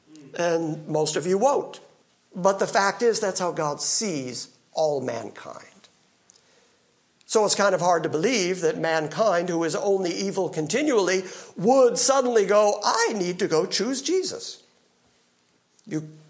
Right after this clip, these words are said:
can't have such a positive thought. You don't have the capability, because all the intentions of your thoughts, of your heart, are only wickedness continually.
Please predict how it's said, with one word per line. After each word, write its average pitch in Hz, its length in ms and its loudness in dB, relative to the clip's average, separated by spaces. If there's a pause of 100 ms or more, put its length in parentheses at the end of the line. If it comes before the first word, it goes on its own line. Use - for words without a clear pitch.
(140)
can't 190 360 -2
have 233 400 -4
such 156 180 -4
a 151 40 -6
positive 151 500 -4
thought. - 460 -6 (760)
You 165 100 -4
don't 165 180 0
have 151 180 -4
the 147 60 -4
capability, - 840 -6 (840)
because 185 600 2 (680)
all 170 360 8
the 185 180 2
intentions 190 640 2
of 196 160 0
your 208 100 2
thoughts, 190 420 4
of 190 160 2
your 214 180 2
heart, 175 420 4
are 180 200 4
only 180 460 2
wickedness 170 720 2
continually. 147 1800 -2